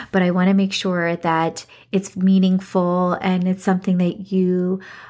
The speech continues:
are gonna resonate with, because I truly believe the podcast that dropped when it was covid time, we had more time and energy to listen,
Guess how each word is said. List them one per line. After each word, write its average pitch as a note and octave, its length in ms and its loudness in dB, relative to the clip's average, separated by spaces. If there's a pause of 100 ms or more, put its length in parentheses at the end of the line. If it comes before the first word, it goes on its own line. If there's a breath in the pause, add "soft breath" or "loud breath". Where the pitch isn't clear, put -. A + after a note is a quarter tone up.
(160 loud breath)
are F3+ 160 2
gonna F#3 240 -2
resonate A3+ 540 0
with, - 380 -2
because G#3+ 520 0
I G#3+ 140 2
truly C4 500 -2
believe D4 500 0 (480 loud breath)
the A#3+ 80 -4
podcast A#3 760 -2
that F#3+ 180 0
dropped A#3 640 0
when F#3+ 560 2 (320 loud breath)
it G#3+ 80 0
was G3 180 -2
covid D#4+ 460 0
time, F#3+ 440 0
we C4 120 0
had A3+ 280 -2
more F#3+ 140 -2
time A3+ 540 0
and G3 260 -2
energy A3 560 0
to G3 160 -6
listen, G3 680 0